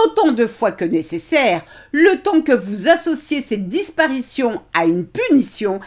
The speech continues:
et ses apparitions à une récompense à votre égard. Si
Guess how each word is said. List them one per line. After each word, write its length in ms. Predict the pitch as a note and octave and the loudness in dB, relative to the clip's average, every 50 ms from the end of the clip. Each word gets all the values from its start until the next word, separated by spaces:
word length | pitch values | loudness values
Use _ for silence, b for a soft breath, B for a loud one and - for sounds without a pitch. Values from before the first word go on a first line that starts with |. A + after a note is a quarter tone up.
| B B B B B | B B B B B
et 140 | B3 D4+ D#4 | 0 0 0
ses 340 | D4+ - D4 B3 G#3 - E4 | 0 0 -2 -2 0 2 2
apparitions 800 | G4+ G#4 G#4 F#4 D#4 C4+ C4+ A3+ - - - - B3+ A#3+ G#3 - | 2 2 4 0 0 0 -2 -6 -8 -10 -6 -4 -2 -2 -2 -2
à 100 | - G3 | -2 -2
une 160 | G#3 G#3+ G#3 G3+ | -2 0 -2 -2
récompense 680 | F#3+ - D#4 E4 - D4 B3+ - - A3+ B3 A#3+ - - | 0 0 0 0 0 -2 -4 -4 -2 -4 -4 -2 -2 -4
à 60 | F3+ | -2
votre 260 | E3 F3+ E3 - F3+ | -2 -4 -6 -6 -6
égard. 440 | D#3+ D#3 D#3+ D3+ D3 C#3+ C#3+ B2+ - _ _ b b b b b b b | -8 -6 -6 -8 -8 -8 -10 -12 -16 _ _ b b b b b b b
Si 280 | b - - - - | b -10 -8 -4 -2